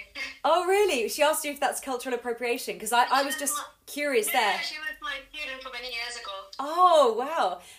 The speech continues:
Speaker 2: Um, because I love both Ad-, Adele and Celeste. They're great, great teachers, and they do have a lot of value to share. But I'm just questioning now, as I'm learning more as I go about cultural appropriation, I guess teachers need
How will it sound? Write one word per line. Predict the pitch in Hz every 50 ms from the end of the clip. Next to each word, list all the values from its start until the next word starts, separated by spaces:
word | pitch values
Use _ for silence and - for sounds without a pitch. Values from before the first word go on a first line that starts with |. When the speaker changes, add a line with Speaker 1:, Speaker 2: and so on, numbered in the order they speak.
| - _
Speaker 2:
Um, | - 240 240
because | 233 277 294 311
I | 320 320 330 339
love | 415 415 359 247 196 - - - - _ - 190
both | - 240 247 262 - - - -
Ad-, | 214 208 - -
Adele | 202 202 214 202 196 196
and | 190 190
Celeste. | - 208 190 180 175 - -
They're | 202
great, | 196 - 254 269 277 294 - - - _
great | - 226 214 202 208
teachers, | - - 208 196 - - - 143 139 156 - - - -
and | 190 190 190
they | 190 185
do | 185 214 214 220 214 220
have | - - 208 190 185
a | 190
lot | 190 -
of | - -
value | 202 190 190 190 185 185
to | - -
share. | - - - - 127 135 143 - - - - - _ -
But | 233 262
I'm | 277 269
just | 269 330 349 349 - - - - _ _ _ _ _ _ _ _ _ _ -
questioning | - - - 285 294 285 - - 269 226 214 202 202
now, | 214 214 202 185 170 170
as | 185 180
I'm | 208 190 190 190
learning | 196 202 220 214 202 190 196
more | 202 214 214 175 139 127 147 160 - - -
as | 185 180 185
I | 185
go | 175 185 160 143 156 185 190 -
about | - - 180 175 175 180 240 - _ -
cultural | - 185 165 139 - 185 165
appropriation, | - - 175 165 165 - 175 156 160 - - - 143 139 - - - - - - - - - _ -
I | - 208
guess | 208 208 262 254 269 302 285 - - - - - - _ _ _ _ _ -
teachers | - 226 254 247 - - - - 226 214 208 - -
need | - 214 214 214 220 220 214 -